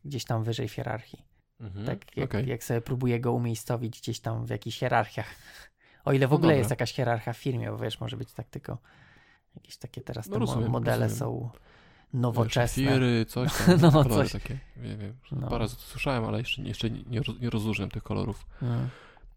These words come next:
Speaker 2: E, dobra. Czyli, czyli czuję, że powinien być, że, że lider jest trosz-, troszkę wyżej, nie?
Speaker 1: No
Speaker 2: Czyli
Speaker 1: troszkę wyżej, ale to też
Speaker 2: w jakiś
Speaker 1: właśnie
Speaker 2: sposób jest przełożonym.
Speaker 1: No, ale to też musi być tak właśnie, wiesz, no,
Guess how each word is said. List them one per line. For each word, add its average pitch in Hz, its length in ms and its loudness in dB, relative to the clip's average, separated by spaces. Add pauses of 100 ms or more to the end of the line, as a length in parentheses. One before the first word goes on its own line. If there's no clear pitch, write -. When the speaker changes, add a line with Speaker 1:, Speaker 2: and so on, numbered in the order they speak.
Speaker 2:
E, 120 40 0 (400)
dobra. 127 460 0 (680)
Czyli, 143 640 -6
czyli - 380 -4
czuję, 254 260 -2
że - 120 -4
powinien 147 260 0
być, - 260 -6
że, - 180 -4 (100)
że 123 240 -2
lider 147 360 -4
jest 156 160 -6
trosz-, - 120 -16
troszkę - 300 -4
wyżej, 101 320 -2
nie? - 100 -4
Speaker 1:
No 190 60 -4 (140)
Speaker 2:
Czyli 156 200 -4
Speaker 1:
troszkę 190 320 0
wyżej, 165 220 2
ale 143 160 2
to - 100 -18
też - 400 -4
Speaker 2:
w - 100 -16
jakiś 117 180 -12
Speaker 1:
właśnie 131 240 -2
Speaker 2:
sposób 135 340 -4
jest 139 140 -4
przełożonym. 110 800 -2
Speaker 1:
No, 170 360 -2 (280)
ale 139 180 -4
to 156 100 -6
też 151 200 -4
musi 135 200 -4
być 131 120 -4
tak - 200 -6
właśnie, 127 480 -2 (440)
wiesz, - 180 -6
no, 147 260 -6